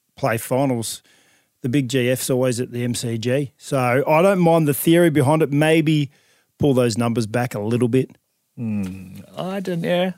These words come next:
Speaker 2: I don't mind it.
Speaker 1: He's a left field thinker. I, I
Speaker 2: He is.
Speaker 1: definitely, I agree with it. And if we, if we're going to break into that heartland, you gotta, gotta play more football out there.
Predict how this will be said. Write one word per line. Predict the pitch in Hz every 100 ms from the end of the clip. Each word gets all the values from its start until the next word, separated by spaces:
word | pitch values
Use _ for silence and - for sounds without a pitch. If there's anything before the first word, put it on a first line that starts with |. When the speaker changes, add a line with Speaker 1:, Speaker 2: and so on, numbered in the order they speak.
| -
Speaker 2:
I | 190
don't | 247 254
mind | 170 185 143
it. | -
Speaker 1:
He's | - 170
a |
left | 190 226
field | - 170 120
thinker. | 147 156
I, | 113
I | 147
Speaker 2:
He | 143
is. |
Speaker 1:
definitely, | 170 175 143 120
I | 139
agree | 156 165
with | 190
it. | 147
And | 165 196
if | -
we, | 208 165
if | 170
we're | 170 160
going | 165 190 202
to | - 135
break | 135 131
into | 127 120
that | 120 104
heartland, | 120 117 107 101
you | 117
gotta, | 131 117
gotta | 139
play | 143 123
more | 110 107
football | - 131 120 107
out | 104
there. | 104